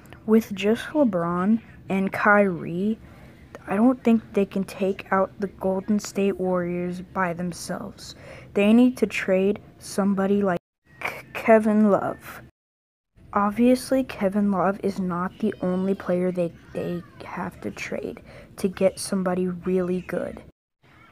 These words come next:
They have to trade somebody like Kyrie.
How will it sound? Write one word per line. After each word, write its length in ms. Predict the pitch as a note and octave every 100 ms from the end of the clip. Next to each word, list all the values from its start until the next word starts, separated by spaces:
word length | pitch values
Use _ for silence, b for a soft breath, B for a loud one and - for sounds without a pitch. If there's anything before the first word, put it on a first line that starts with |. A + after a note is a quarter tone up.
| _ -
They 140 | A3
have 220 | G#3+ A#3+
to 80 | -
trade 380 | C4 - G#3+ A3
somebody 540 | - A3+ A3 A3 A3
like 480 | A3 G3+ E3+ E3 - - -
Kyrie. 1500 | - - - A#3+ A3+ A3+ A3+ A3+ A3 - F3 F#3 G#3 F#3 E3+